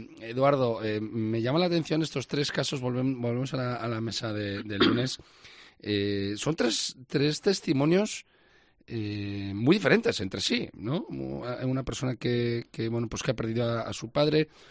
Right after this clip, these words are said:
otra persona que ha sufrido en propias carnes, eh, ese, esa violencia, y otra, pues fíjate, que, que, que acaba en suicidio, ¿no? Eh,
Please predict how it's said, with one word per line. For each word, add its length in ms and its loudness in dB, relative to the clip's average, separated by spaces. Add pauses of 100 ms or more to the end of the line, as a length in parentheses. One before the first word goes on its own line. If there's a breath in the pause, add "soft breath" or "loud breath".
(120)
otra 220 -4
persona 320 -2
que 120 -4
ha 40 0
sufrido 340 0
en 120 0
propias 460 -2
carnes, 500 0 (540 loud breath)
eh, 340 2 (520)
ese, 800 0
esa 340 -2
violencia, 540 2 (520 loud breath)
y 200 0
otra, 160 0
pues 140 -2
fíjate, 360 2
que, 340 -4
que, 640 -4
que 80 -10
acaba 220 2
en 60 4
suicidio, 600 0
¿no? 160 -2 (460 loud breath)
Eh, 400 -4